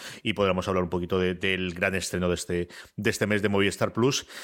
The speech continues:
Y no sé si gran estreno, pero lo que tenemos es una cantidad de cosas de Netflix. Ataros los machos, coger la libreta, pausar el programa. Eh, tenéis siempre las referencias, sabéis, en fuera de series punto com,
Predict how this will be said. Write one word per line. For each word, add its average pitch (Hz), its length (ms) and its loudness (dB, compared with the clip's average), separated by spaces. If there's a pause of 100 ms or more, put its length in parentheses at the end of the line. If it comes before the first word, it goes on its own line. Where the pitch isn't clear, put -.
(400)
Y 117 340 2
no 120 100 2
sé 139 100 0
si 139 120 2
gran 143 180 4
estreno, 127 420 2
pero 101 120 2
lo 98 80 4
que 95 80 0
tenemos 107 260 0
es - 180 0
una 123 260 0
cantidad 101 760 -2
de - 160 -4
cosas 110 240 0
de 98 100 2
Netflix. 117 400 0
Ataros 120 260 2
los 95 140 4
machos, 120 360 2
coger 107 260 -2
la 110 80 2
libreta, 110 580 2 (280)
pausar 98 380 4
el 117 120 4
programa. 117 580 2
Eh, 95 420 0
tenéis 107 400 2
siempre 117 260 2
las 107 100 2
referencias, 104 480 2
sabéis, 101 160 2
en 104 80 2
fuera 107 140 2
de 101 60 4
series 101 220 0
punto 98 240 0
com, 107 200 4